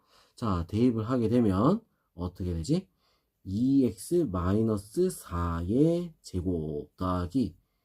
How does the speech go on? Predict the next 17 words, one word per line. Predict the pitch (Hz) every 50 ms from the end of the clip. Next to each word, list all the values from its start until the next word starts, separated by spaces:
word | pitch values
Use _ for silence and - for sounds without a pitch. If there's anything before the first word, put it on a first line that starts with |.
| _ _ -
이 | 95 95 107 123 135 139 143 135
와이, | 123 113 107 110 131 156 180 185 - _ _ _ _ _ _ _ _ _ _ _ _ _ _ _ _ _ _ _ _
어, | - 107 98 80 78 82 -
제곱. | - - 101 95 98 95 80 - _ _ _ _ _ _ _ _ _
자, | - - 110
이렇게 | 107 107 101 107
되겠지? | 92 85 82 82 - 226 233 _ _ _ _ _ _ _ _ _ _ _ _ _
Y | - 101 107 107 101
대신 | 87 90 82 - 82 82 -
X | 120 139 - - - 135
좌표에 | 135 127 127 135 139 127 _ - 151 147 143 143 143
Y | 135 110 98 107 120 127
좌표에 | 127 131 123 123 - 139 135 135 131 -
들어온 | - 95 98 98 98 90
거야. | 82 87 95 123 175 202 - _ _ _ _ _ _ -
이거는 | 95 90 87 98 123 156 180 190 196 196
팔. | _ - - 151 110 85 78 80